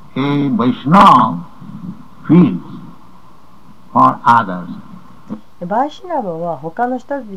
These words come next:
Speaker 2: のことを、えー、感じます。
Speaker 1: Vaishnava understands that those who are not Krishna conscious, those who have forgotten Krishna, they are rotting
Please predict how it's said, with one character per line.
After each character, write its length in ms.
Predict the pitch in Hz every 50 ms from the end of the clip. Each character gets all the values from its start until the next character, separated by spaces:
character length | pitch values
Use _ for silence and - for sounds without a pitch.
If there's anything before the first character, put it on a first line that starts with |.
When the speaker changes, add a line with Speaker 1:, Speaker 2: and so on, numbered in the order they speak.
| - -
Speaker 2:
の 220 | 160 147 143 135
こ 140 | - 139 131
と 140 | - - 135
を、 360 | - - 247 254 208 139 - - - - - - - -
え 280 | 135 135 127 98 -
ー、 300 | - - - - - -
感 200 | - 190 208 208
じ 120 | 190 - 175
ま 180 | 151 131 -
す。 240 | - - - - - - - - - - - -
Speaker 1:
Vaishnava 480 | - 110 123 - - - 156 165 160 156
understands 840 | 143 131 131 135 - - - - 170 185 170 135 107 90 85 85 - - - - - - - - - - - - - - - - - - - 90
that 300 | 117 143 147 139 117 107
those 340 | - 151 156 165 175 175 - -
who 120 | 147 156
are 340 | 151 151 139 131 127 123 - - - - - -
not 380 | 226 135 160 214 226 185 -
Krishna 300 | - 185 - - 151 151
conscious, 640 | 123 120 120 107 98 87 - - 80 78 78 - - - - - - - - - - - - - - - - - - - - - - 98
those 340 | 113 151 170 185 196 185 131
who 80 | - 143
have 160 | 151 - -
forgotten 680 | - 127 127 123 127 135 156 180 185 - 185 202 185 160
Krishna, 580 | - 143 123 - - - 107 95 87 82 - - - - - - - - - - - - - - - - - - - -
they 100 | - 143
are 120 | 151 139 123
rotting 720 | 127 135 156 180 180 185 170 175 175 175 175 175 - -